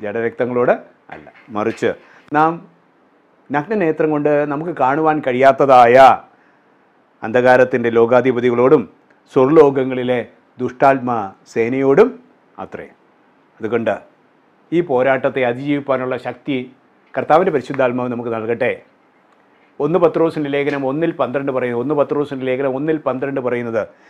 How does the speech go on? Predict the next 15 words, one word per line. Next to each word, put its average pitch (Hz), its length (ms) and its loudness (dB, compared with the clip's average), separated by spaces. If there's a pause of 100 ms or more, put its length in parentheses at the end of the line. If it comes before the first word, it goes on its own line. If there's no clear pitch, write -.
(240)
"പരീക്ഷ 151 440 0 (100)
സഹിക്കുന്ന 131 460 -6
മനുഷ്യൻ 135 420 0 (600)
ഭാഗ്യവാൻ, 104 540 -2 (640)
അവൻ 104 200 -6
കൊള്ളാകുന്നവനായി 151 960 2 (100)
തെളിഞ്ഞ 196 280 6
ശേഷം 120 420 -2 (340)
കർത്താവ് 165 580 8 (300)
തന്നെ 107 200 -6
സ്നേഹിക്കുന്നവർക്ക് 151 880 2
വാഗ്ദത്തം 147 520 2
ചെയ്ത 123 280 0 (540)
ജീവകിരീടം 135 960 -4
പ്രാപിക്കും" 117 540 -4